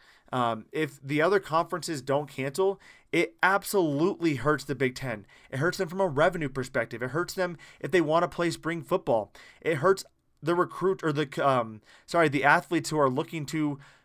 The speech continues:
uh, go into the N F L draft this upcoming year. There's so many ways it hurts if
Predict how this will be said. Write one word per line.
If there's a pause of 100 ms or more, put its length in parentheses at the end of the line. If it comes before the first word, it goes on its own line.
(140)
uh,
go
into
the
N
F
L
draft
this
upcoming
year. (840)
There's
so
many
ways
it
hurts (320)
if